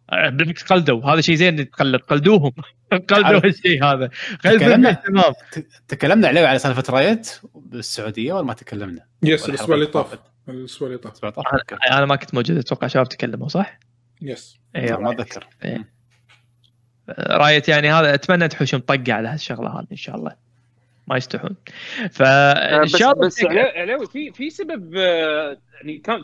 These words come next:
Speaker 4: كان في تبرير، آه، غير ال-، اللي طلع بشكل غير مباشر آخر مرة على موضوع رايت؟
Speaker 1: لا، إيه، طلع ت-، طلع ت-، تصريح رسمي من، آه، منظمة نفسها اللي مال-، المسؤولة عن، آه، آه، التصفيات الأوروبية.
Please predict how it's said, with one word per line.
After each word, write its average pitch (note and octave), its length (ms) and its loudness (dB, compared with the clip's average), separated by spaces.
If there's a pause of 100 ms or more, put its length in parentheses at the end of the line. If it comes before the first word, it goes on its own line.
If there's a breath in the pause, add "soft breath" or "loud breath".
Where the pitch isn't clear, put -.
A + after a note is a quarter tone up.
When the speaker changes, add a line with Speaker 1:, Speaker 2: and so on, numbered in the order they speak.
(140)
Speaker 4:
كان C4 120 0
في D#4+ 120 0
تبرير، D4 380 4
آه، G3 340 0
غير G#3 240 0
ال-، F3 420 -6 (260)
اللي E3 220 -10
طلع G3 340 -2 (720)
بشكل F3+ 300 -12
غير D#3+ 320 -2
مباشر D#3+ 480 0
آخر D3 160 -10
مرة D#3+ 320 -4 (200)
على D3 100 -6
موضوع C#3+ 320 -6
رايت؟ D#3 280 -2
Speaker 1:
لا، F#3 240 4
إيه، D#3+ 100 2
طلع G3+ 280 4
ت-، C#3 120 -2
طلع F#3 460 0
ت-، - 140 -2
تصريح D#3+ 440 -2
رسمي F3+ 300 0
من، B2+ 380 -2
آه، B2 520 -2
منظمة B2+ 500 0
نفسها C#3+ 280 0
اللي B2 160 0
مال-، B2 220 -2
المسؤولة C3+ 520 0
عن، B2 300 0
آه، A#2 320 -6 (440 loud breath)
آه، B2 100 2
التصفيات C#3 520 2
الأوروبية. C#3 720 4